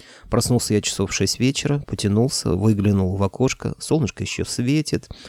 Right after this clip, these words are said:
небо голубое, птички разоряются во все свои птичьи глотки. Красота! И тут вспомнил, что у меня сегодня битва по расписанию намечена.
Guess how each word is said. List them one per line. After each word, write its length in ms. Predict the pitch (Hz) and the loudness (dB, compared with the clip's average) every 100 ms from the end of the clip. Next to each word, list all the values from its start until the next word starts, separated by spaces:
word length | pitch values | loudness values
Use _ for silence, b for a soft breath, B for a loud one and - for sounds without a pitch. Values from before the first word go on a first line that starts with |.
| B | B
небо 260 | 117 131 98 | -2 0 0
голубое, 560 | 101 101 101 135 147 | 0 0 0 2 2
птички 400 | - - 135 - | 0 -4 -4 -2
разоряются 580 | 101 101 110 127 131 - | 0 2 2 2 0 -2
во 80 | 117 | -2
все 180 | - - | -2 -4
свои 240 | - 110 | 0 0
птичьи 380 | - - 104 101 | 0 -4 -2 -4
глотки. 500 | 92 90 95 - - - | -2 -2 -2 -8 -14 -4
Красота! 720 | - - - - - 180 160 B B B B | -4 -2 -4 -2 -4 -4 -8 B B B B
И 100 | - | 0
тут 180 | 175 - | 0 -2
вспомнил, 480 | - - 175 101 | -2 0 2 0
что 220 | - - 110 | -4 0 2
у 20 | |
меня 180 | 113 117 | 2 2
сегодня 440 | - 107 101 101 | 0 0 2 2
битва 580 | 92 135 123 101 101 - | 2 0 0 -2 -4 -2
по 100 | 104 | -2
расписанию 560 | 107 - - 98 98 101 | -2 -4 -2 -2 -2 -2
намечена. 600 | 107 104 107 - 120 | -2 -4 -4 -6 -8